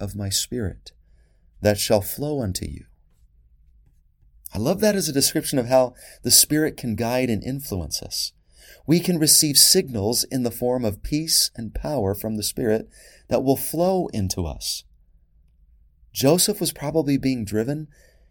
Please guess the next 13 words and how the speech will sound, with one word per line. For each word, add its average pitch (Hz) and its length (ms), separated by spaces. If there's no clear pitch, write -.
and 107 220
guided 131 360
by 117 140
forces 120 540
other 160 240
than 123 160
the 101 60
Spirit 95 420
when 104 120
he 110 120
traveled 98 380
to 90 60
Salem, 120 420